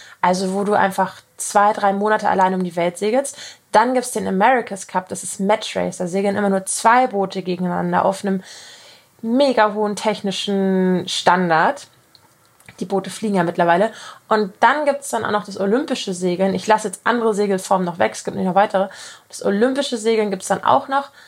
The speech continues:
Das, was ich gemacht habe oder mache. Und da sieht es so aus, dass man eine Regatta hat, die dauert meistens fünf oder sechs Tage. Also Meisterschaften dauern eher sechs Tage, Weltcups nur fünf Tage.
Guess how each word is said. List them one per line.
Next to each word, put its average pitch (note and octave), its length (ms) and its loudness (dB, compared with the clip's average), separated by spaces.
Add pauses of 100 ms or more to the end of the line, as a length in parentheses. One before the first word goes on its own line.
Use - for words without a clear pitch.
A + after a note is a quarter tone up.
(220)
Das, G3 200 -2
was F#3+ 260 -4
ich A#3+ 200 -4
gemacht B3 580 -2
habe A#3 340 4
oder G3+ 160 2
mache. C#4 380 -2 (580)
Und A#3 640 0 (640)
da A#3+ 460 4
sieht G3+ 220 -8
es F#3+ 160 -8
so A3 180 0
aus, E4 300 2
dass - 220 -4
man G#3 160 0
eine G3 100 -2
Regatta B3+ 360 2
hat, C4 220 -4
die A3+ 200 -6
dauert G#3 340 2
meistens F#3+ 500 -6
fünf B3 380 -4
oder F#3+ 160 0
sechs - 280 -6
Tage. C4 380 2
Also F3 300 0
Meisterschaften F#3+ 840 0
dauern F3 320 2
eher F3+ 220 -4
sechs - 260 -2
Tage, G#3 460 0 (440)
Weltcups F#3+ 640 0
nur F#3 120 -6
fünf C4+ 300 -4
Tage. C#4+ 400 0